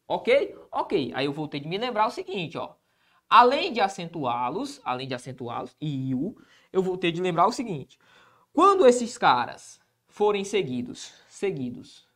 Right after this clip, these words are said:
seguidos de N H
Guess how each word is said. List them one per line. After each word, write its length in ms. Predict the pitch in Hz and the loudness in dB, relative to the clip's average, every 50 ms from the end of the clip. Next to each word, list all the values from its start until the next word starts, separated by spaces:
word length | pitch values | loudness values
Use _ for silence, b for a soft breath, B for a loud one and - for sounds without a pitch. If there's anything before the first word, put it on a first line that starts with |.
| _ _ _ _ _ _ _ _ _ _ _ _ _ _ _ _ _ _ _ _ _ _ _ _ _ _ _ _ _ _ _ _ _ _ _ _ _ _ _ _ | _ _ _ _ _ _ _ _ _ _ _ _ _ _ _ _ _ _ _ _ _ _ _ _ _ _ _ _ _ _ _ _ _ _ _ _ _ _ _ _
seguidos 1900 | _ _ _ - - - - - 160 165 170 175 175 175 175 175 175 170 170 170 165 165 160 156 131 123 123 123 123 120 - - - - - - - - - _ _ _ _ _ _ _ _ _ _ _ _ _ _ _ _ _ _ _ _ _ _ _ _ _ _ _ _ _ _ _ _ _ _ _ _ _ _ _ _ _ _ _ _ _ _ _ _ _ _ | _ _ _ -20 -20 -18 -10 -8 -6 -4 -4 -4 -4 -4 -4 -4 -4 -6 -6 -6 -4 -4 -6 -6 -6 -6 -6 -6 -6 -8 -10 -14 -16 -20 -20 -20 -20 -20 -20 _ _ _ _ _ _ _ _ _ _ _ _ _ _ _ _ _ _ _ _ _ _ _ _ _ _ _ _ _ _ _ _ _ _ _ _ _ _ _ _ _ _ _ _ _ _ _ _ _ _
de 460 | 143 131 131 143 131 120 - - - - _ _ _ _ _ _ _ _ _ _ _ _ _ _ _ _ _ _ _ _ _ _ _ _ _ _ | -12 -8 -6 -6 -6 -6 -8 -12 -18 -20 _ _ _ _ _ _ _ _ _ _ _ _ _ _ _ _ _ _ _ _ _ _ _ _ _ _
N 240 | - 208 240 240 214 | -10 -10 -8 -6 -6
H 400 | 196 165 131 117 98 - - - | -8 -6 -6 -6 -8 -8 -10 -16